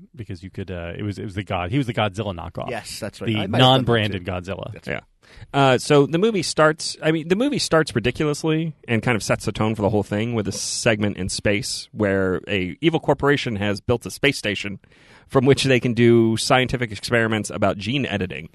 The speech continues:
Speaker 3: crispr technology, which is like, it is treated in this very kind of insidious, like, oh, chemical weapons, biological weapons, you know, they're, it's evil and,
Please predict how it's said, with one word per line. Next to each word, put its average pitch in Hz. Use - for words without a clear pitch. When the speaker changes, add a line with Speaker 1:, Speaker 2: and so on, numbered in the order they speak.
Speaker 3:
crispr -
technology, 98
which 104
is 113
like, 110
it 113
is 101
treated 135
in 107
this 98
very 101
kind 98
of 90
insidious, 92
like, 80
oh, 92
chemical 98
weapons, 92
biological 92
weapons, 90
you 80
know, 82
they're, 82
it's 80
evil 92
and, 87